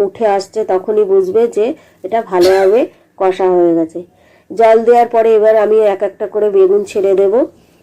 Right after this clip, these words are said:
তোমরা চাইলে জলটা একটু ফুটে উঠলে তারপরে বেগুনটা দেবে, আরও ভালো হয়। আমরা জল ফুটে ওঠার আগে আমি দিয়েছি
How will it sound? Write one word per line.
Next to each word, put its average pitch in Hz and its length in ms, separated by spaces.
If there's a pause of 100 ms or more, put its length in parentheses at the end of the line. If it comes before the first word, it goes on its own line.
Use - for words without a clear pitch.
(640)
তোমরা 226 260
চাইলে 240 320
জলটা 214 380
একটু 226 200 (100)
ফুটে 233 340
উঠলে 233 220
তারপরে 214 380
বেগুনটা 214 460
দেবে, 208 240 (220)
আরও 202 160
ভালো 202 240
হয়। 214 220 (460)
আমরা 202 240 (200)
জল 202 200
ফুটে 196 360
ওঠার 208 240
আগে 202 200 (120)
আমি 196 120
দিয়েছি 190 320